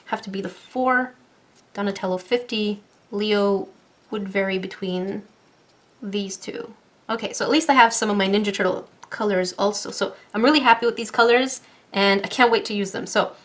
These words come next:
next, let's work on the Copics. We're starting off with some greens, and I think, I think these are my skin tone colors, but <laughs> again, I don't remember the exact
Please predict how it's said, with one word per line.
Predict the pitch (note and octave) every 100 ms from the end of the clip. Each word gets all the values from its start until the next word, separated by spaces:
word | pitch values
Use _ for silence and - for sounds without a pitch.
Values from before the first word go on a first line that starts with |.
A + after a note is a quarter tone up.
| - -
next, | - A#3 - - - _ _ -
let's | G3+
work | G#3 G3 G3
on | F#3+
the | F#3+ G3 F#3+
Copics. | - - - - - - - _ _ _ _ _ _
We're | G#3
starting | - A3 G3+
off | -
with | F#3+
some | G#3+ G#3
greens, | A#3+ A#3+ A3+
and | G3+
I | G3+
think, | G#3+ G#3 - - _ _ _ _ _
I | -
think | - C#4 -
these | G3+
are | G3+
my | G3 F#3
skin | - B3 G#3+
tone | G3+ F#3
colors, | E3 - -
but | G3+ -
<laughs> |
again, | G#3 - A3
I | -
don't | C4+ -
remember | A#3+ A3+ G#3 G3 - _ _ _ _ _
the | G3
exact | G3 G3 G3 G3 - -